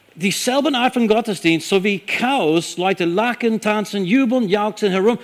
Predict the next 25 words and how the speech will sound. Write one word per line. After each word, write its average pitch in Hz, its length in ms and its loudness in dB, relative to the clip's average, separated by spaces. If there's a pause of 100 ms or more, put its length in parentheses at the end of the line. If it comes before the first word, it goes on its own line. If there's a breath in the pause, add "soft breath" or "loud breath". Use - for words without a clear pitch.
(140)
Und 202 160 2
er 226 160 4
predigte 185 680 2 (100)
<laughs> - 100 -20
zwischendurch. 170 800 0 (640 loud breath)
Am 208 180 2
Ende 220 260 4
gab 202 280 2
er 202 180 2
so 208 180 0
ein, 180 280 2
eine 165 360 2
Einladung, 185 460 2
Jesus 180 360 2
Christus 214 340 0
anzunehmen. 190 760 -2
Kommt 214 220 -2
nach 220 180 -2
vorne, 185 200 -6
zweihundert 226 380 -4
Leute 214 220 -4
sind 160 120 -10
nach 160 140 -8
vorne 156 200 -8
gekommen. 117 220 -14